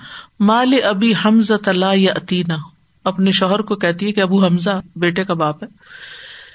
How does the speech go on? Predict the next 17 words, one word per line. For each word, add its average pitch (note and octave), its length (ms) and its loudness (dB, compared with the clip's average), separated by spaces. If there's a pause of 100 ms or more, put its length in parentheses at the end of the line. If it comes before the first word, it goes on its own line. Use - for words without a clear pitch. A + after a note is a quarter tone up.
(600)
"وہ A3+ 320 0
ہمارے A3+ 280 2
پاس B3 260 -2
نہیں G#3+ 220 4
آتا"، C#3+ 300 -2 (420)
یعنی F#3+ 260 0
گھر F#3 180 2
آنا G#3 280 2
چھوڑ F3+ 280 2
دیا E3 240 0
اس D3+ 200 -2
نے۔ D3 100 -4 (480)
"يَظَلُّ C#4 580 4
فِي C4+ 160 0
الْبَيْتِ A#3+ 560 2
الَّذِي A3 500 2
يَلِينَا"، E3+ 480 2